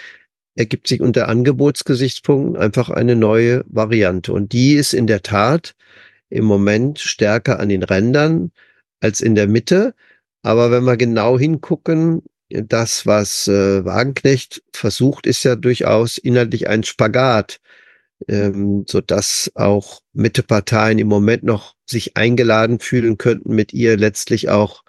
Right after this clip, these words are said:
gemeinsam zu koalieren. Ist ja links autoritär, es ist links und rechts zugleich. Es ist ja ein Sammelsurium von, ähm, Möglichkeiten, viele verschiedene Wähler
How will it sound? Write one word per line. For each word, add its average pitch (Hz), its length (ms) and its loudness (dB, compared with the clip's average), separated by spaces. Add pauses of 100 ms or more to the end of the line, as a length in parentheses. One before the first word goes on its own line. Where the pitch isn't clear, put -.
(360)
gemeinsam 104 840 2
zu - 160 -10
koalieren. 104 600 0
Ist - 180 -4
ja 95 280 0 (440)
links 127 520 0
autoritär, 107 840 0
es - 140 -8
ist - 220 -10
links 107 440 0
und 117 240 0
rechts - 420 -4
zugleich. 104 640 0
Es - 160 -12
ist - 80 -8
ja 98 100 -2
ein 101 120 0
Sammelsurium 110 1080 2 (560)
von, 98 760 0 (100)
ähm, 92 460 -2 (140)
Möglichkeiten, 107 1300 0 (200)
viele 120 760 2
verschiedene 110 600 -2
Wähler 107 500 2